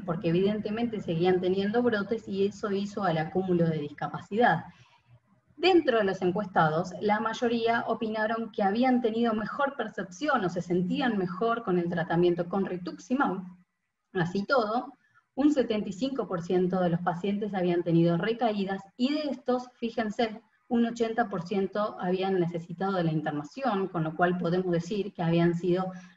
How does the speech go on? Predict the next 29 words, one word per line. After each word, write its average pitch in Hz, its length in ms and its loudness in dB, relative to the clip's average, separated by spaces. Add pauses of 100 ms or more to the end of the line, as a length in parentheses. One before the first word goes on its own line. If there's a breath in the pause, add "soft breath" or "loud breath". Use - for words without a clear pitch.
recaídas 185 800 0
severas. 151 560 -2
Esta - 140 -2
era 247 200 2
toda 302 220 -2
la, - 160 -4
la 185 120 0
información 190 540 0
y 254 40 0
la 214 120 0
percepción 214 680 -4
que 175 100 0
nos 170 200 4
fueron 185 240 0
dando 185 260 4
los 170 140 -2
pacientes, 190 640 -4 (380 soft breath)
eh, 196 180 -4
con 180 160 4
esta 180 160 2
encuesta, - 440 -4
¿bien? 240 280 0 (400 loud breath)
Cuando 285 240 0
se 311 100 -2
les 302 120 -4
preguntó 330 340 0
sobre 370 240 -4
la 214 160 0
salud 208 240 -2